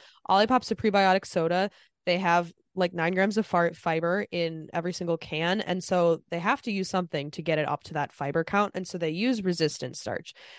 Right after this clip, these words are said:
And so the woman who's the dietitian goes on to say, like, they, the resistant starch doesn't come from a natural source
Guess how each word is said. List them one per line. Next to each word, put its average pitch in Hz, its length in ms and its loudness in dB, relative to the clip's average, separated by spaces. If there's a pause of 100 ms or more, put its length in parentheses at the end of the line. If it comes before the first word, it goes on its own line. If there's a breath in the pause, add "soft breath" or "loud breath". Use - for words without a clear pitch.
(140 loud breath)
And 196 140 -4
so 185 360 4
the 196 120 -2
woman 262 300 2
who's 214 180 0
the 185 80 0
dietitian 170 400 0
goes 170 160 2
on 156 140 -2
to 156 60 -6
say, 151 260 -4
like, 143 180 -2 (340 soft breath)
they, 180 320 2
the 185 240 -2 (160)
resistant 226 460 0
starch 214 320 0
doesn't 175 260 0
come - 180 -6
from 170 200 -4
a - 20 -2
natural 156 480 -2
source 233 600 4